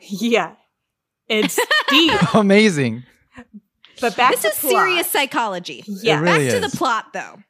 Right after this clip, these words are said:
Speaker 1: Richie
Speaker 3: Yeah.
Speaker 1: the body.
Speaker 2: I am sweating. <laughs>
Speaker 1: It's a lot.
Speaker 3: It's a little warm. It's
Speaker 2: It's
Speaker 3: a, I'm
Speaker 2: a
Speaker 3: getting
Speaker 2: lot
Speaker 3: hot.
Speaker 2: to
Speaker 1: Mm-hmm.
Speaker 2: discuss.
Speaker 1: Uh, Richie the body <laughs> goes to the police and is like, "Actually, John Mayer did not steal my car. Please release him." They release him.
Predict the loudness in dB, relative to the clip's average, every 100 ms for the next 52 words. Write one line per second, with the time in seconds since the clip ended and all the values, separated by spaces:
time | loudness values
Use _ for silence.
0 | -4 2 2 2 -2 -4 -4 -2 2 2
1 | 2 0 -2 -4 -2 -2 -2 -4 -4 -6
2 | -6 -4 -4 -8 -14 0 2 4 4 2
3 | -2 -6 -10 -14 -6 -2 0 2 4 4
4 | 2 0 0 0 0 2 2 2 0 -4
5 | -6 -4 -4 -4 -6 -6 -8 -14 -18 -20
6 | _ _ _ _ _ _ _ _ 0 2
7 | 2 0 -4 -6 0 2 2 0 -6 -12
8 | -10 -10 -10 -12 -14 -14 -12 -10 -10 -12
9 | -14 -10 -4 -4 -6 _ _ 2 2 0
10 | -6 -6 -8 -10 -2 2 2 0 -8 -8
11 | -8 -8 -8 -10 -10 -10 -10 -8 -6 -6
12 | -8 -18 -16 -16 -16 -16 -18 -16 -16 -18
13 | -20 -20 -20 -20